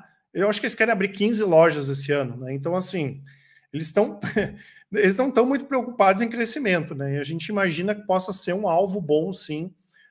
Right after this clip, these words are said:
pra, pra compra, né? A gente preferiria que Renner comprasse algum ativo, ãh, de e-commerce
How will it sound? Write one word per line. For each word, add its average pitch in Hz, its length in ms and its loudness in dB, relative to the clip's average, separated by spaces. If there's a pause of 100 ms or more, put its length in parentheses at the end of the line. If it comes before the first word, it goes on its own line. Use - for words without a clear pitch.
(160)
pra, 170 420 4
pra 196 180 0
compra, 156 640 0
né? 139 320 -2 (260)
A 151 60 -2
gente 240 300 -2
preferiria 226 800 -4
que 240 120 -8
Renner 202 360 0
comprasse 190 440 0
algum 170 240 -4
ativo, 147 640 -4 (400)
ãh, 147 460 -2
de 180 160 -2
e-commerce 190 640 0